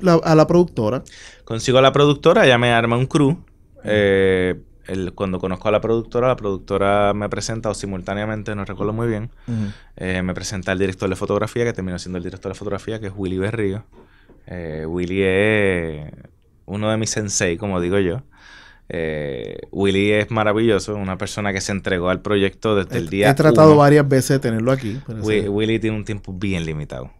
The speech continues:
Speaker 1: Por eso,
Speaker 2: Bien
Speaker 1: ese es el,
Speaker 2: limitado.
Speaker 1: ese es el gran <laughs> problema de Willy.
Speaker 2: Pero Willy
Speaker 1: Y me
Speaker 2: es
Speaker 1: alegro por él, porque
Speaker 2: Sí, sí, sí,
Speaker 1: significa
Speaker 2: sí.
Speaker 1: que, o sea, todo el mundo reconoce lo, lo,
Speaker 2: Sí.
Speaker 1: lo bueno que es.
Speaker 2: Sí, Willy, Willy es muy bueno, pero además de ser buen fotógrafo, que lo es técnicamente,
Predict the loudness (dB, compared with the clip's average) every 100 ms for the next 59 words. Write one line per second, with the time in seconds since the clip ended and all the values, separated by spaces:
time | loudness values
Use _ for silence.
0 | -20 -20 -6 -2 -2 -4 -4 0 0 0
1 | -2 -2 0 2 4 6 6 6 4 4
2 | 2 2 2 4 4 4 4 2 2 2
3 | 4 6 8 8 8 8 8 6 6 6
4 | 6 6 6 6 4 2 2 2 2 6
5 | 8 8 4 2 0 -2 2 6 6 6
6 | 4 2 -2 0 0 0 -2 -4 -6 -8
7 | -8 -8 0 4 6 6 6 4 0 -4
8 | -6 -8 -2 0 2 2 2 2 2 2
9 | 2 0 0 0 2 0 -2 -8 -4 2
10 | 2 2 2 0 0 0 2 2 2 2
11 | 0 2 0 0 -4 0 2 2 2 -2
12 | -2 -2 -4 -2 -2 -6 -8 -12